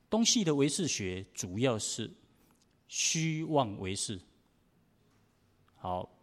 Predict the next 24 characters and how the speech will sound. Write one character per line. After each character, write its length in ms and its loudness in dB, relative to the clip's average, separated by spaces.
就 100 2
是 80 -2
依 160 2
他 180 6
起， 280 0
那 100 -4
个 140 0
依-， 120 -8
片 180 2
计 160 2
执 220 0
嘛 160 0
哈， 460 -2
依 100 -2
他 220 6
起， 300 0
还 100 -2
有 80 2
缘 180 0
成 160 0
实。 240 -4
依 200 6
他 380 4
起 400 4